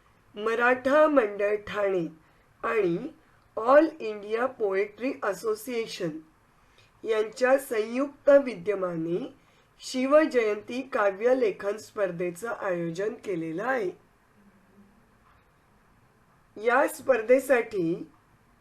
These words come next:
छत्रपती शिवाजी महाराजांवरील आपण स्वतः लिहिलेलं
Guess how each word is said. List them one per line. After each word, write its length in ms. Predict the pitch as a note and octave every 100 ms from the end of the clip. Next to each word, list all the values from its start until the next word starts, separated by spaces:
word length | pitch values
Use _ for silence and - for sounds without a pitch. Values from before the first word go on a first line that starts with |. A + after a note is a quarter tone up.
| _ -
छत्रपती 1040 | - A#3+ - B3+ C4+ C4+ C4+ C4+ C#4+ D4+ D4
शिवाजी 680 | C#4 A3 G#3+ G#3 G#3 B3+ C4
महाराजांवरील 1400 | B3 G3+ F#3+ G3+ G3+ G3 A3 G3+ G#3+ G3+ C4 C#4 G3+ D#3+ - _ _ - - _ _ -
आपण 460 | A3 A3 C4+ C#4+ D#4
स्वतः 760 | - C4+ A#3 B3 A3+ G3+ A#3+ C4
लिहिलेलं 840 | B3 G#3 G3+ F#3 E3+ E3+ F#3